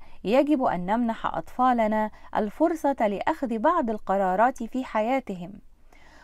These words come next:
وأن يختاروا أمورًا معينة حتى وإن أخطأوا.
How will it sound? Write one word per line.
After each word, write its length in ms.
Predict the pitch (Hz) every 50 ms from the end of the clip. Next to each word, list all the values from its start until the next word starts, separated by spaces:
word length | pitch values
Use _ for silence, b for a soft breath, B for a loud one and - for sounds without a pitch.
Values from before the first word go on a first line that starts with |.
| b b
وأن 280 | 214 - 277 359 392 359
يختاروا 640 | 302 277 - - 277 285 294 277 269 254 - - 202
أمورًا 380 | 214 220 247 269 277 262 254 254
معينة 960 | 233 220 208 180 170 190 185 175 196 240 247 247 240 - 247 240 240 233 226 -
حتى 680 | - - - 320 - - _ - 285 277 277 285 285 277
وإن 340 | - - 165 - 254 247 - -
أخطأوا. 420 | 196 - - - 165 - - -